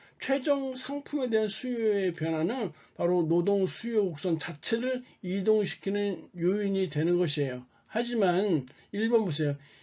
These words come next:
임금의 변화에 따라서 예를 들어서 임금이 더블유 제로 여기 있다고 봤었을 때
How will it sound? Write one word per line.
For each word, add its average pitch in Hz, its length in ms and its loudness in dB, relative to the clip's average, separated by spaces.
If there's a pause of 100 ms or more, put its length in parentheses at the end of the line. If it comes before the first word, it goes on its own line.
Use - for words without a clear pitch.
(140)
임금의 269 720 2
변화에 185 420 2
따라서 151 540 2
예를 175 160 -2
들어서 202 420 2
임금이 190 880 0
더블유 214 480 0
제로 185 320 2
여기 175 300 0
있다고 175 280 -2
봤었을 165 640 -4
때 151 360 2